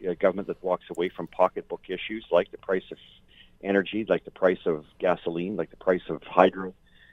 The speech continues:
uh, you know, if we want to pursue this brave new world, I think we have to do it,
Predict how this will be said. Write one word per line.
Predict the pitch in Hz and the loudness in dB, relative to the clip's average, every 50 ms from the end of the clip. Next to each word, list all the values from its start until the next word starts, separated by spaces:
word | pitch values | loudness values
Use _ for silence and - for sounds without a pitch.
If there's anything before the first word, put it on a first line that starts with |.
| _ _ _ - | _ _ _ -8
uh, | 92 90 90 92 90 87 - _ _ - | -6 -4 -2 -2 -4 -6 -8 _ _ -4
you | 120 | 0
know, | 113 110 | 4 4
if | 104 104 - | 4 4 4
we | 113 110 | 2 4
want | 107 117 131 139 | 4 4 4 4
to | 139 127 | 2 2
pursue | - 110 104 - - - 139 143 135 | 2 2 0 2 2 2 2 4 4
this | 98 90 87 - - - - - | 4 2 0 0 -4 -16 -2 4
brave | - 107 107 104 82 | 6 6 8 6 4
new | 95 95 92 | 2 0 0
world, | 85 90 113 127 113 90 85 | 0 2 2 4 4 4 4
I | 95 90 | 2 0
think | 87 95 - | 0 -2 -4
we | - 90 87 | -4 -2 0
have | 90 90 | 0 -2
to | - 80 | -4 -2
do | 80 92 90 90 | 2 2 4 4
it, | 90 - | 2 0